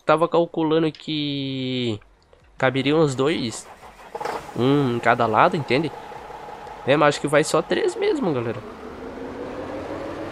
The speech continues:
Cê tá doido, grandão aqui a, os pallet, né? Acaba deixando a caminhonete pequena. Bom, vamos colocar o outro bag. Eita, nós, bugou aqui, pessoal. Vocês viram o pulão que deu esse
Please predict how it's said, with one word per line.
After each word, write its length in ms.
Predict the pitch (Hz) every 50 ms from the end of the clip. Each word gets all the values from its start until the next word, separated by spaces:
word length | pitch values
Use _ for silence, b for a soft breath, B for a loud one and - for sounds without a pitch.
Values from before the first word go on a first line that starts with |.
| - - - - - - - - - - -
Cê 200 | - - - 143
tá 200 | 143 - 170 170
doido, 400 | 175 160 175 190 170 123 107 101 -
grandão 560 | 113 107 113 123 151 175 143 127 139 165 202
aqui 380 | 202 - - - 175 196 190 -
a, 420 | 139 113 107 104 101 98 95 95 101 - - - - - - - - - - - - - - - -
os 160 | 127 123 -
pallet, 440 | - - 110 131 170 185 185 - 143
né? 160 | 143 165 - - - - - - - - - - - -
Acaba 480 | 110 - - 110 113 120 123 135 143 143
deixando 300 | 147 147 - - 139 139
a 40 | 139
caminhonete 360 | - 143 147 143 139 - -
pequena. 360 | - - - - 160 127 101 - - - - - - - - - - - - - - - - - - - - -
Bom, 160 | 156 139 110
vamos 220 | 104 117 120 -
colocar 420 | - - 127 123 - - 123 127 123
o 80 | 113
outro 260 | 107 113 113 - 113
bag. 300 | 95 95 104 104 107 110 - - - - - - - - - - - - - - - - - - - -
Eita, 520 | 175 202 185 220 277 370 - - - 466
nós, 240 | 453 440 427 - 139
bugou 340 | 135 143 165 185 170 165 202
aqui, 220 | 233 - - 247
pessoal. 200 | 233 240 185 156
Vocês 200 | - - 151 143
viram 140 | 151 175 226
o 300 | 226 - - - - -
pulão 380 | - 175 170 170 160 165 - 226
que 100 | - -
deu 120 | - -
esse 320 | 220 - - - - 113